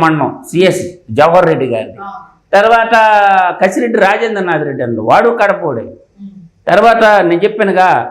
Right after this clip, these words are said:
సిపి సెక్రటరీ కడపోడే, బేవరాజ్ కార్పొరేషన్ ఎండి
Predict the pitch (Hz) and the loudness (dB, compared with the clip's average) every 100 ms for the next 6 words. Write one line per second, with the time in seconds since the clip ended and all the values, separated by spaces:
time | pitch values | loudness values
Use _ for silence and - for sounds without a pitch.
0 | - - - - 214 220 214 226 226 220 | -12 -20 -6 -2 0 2 2 2 2 2
1 | 226 208 180 170 131 117 117 - 208 - | 0 0 0 2 0 0 -6 -14 -18 -10
2 | - 170 220 233 214 214 214 214 220 220 | 0 4 4 2 0 0 0 -2 -6 -6
3 | 208 214 220 | -6 -6 -4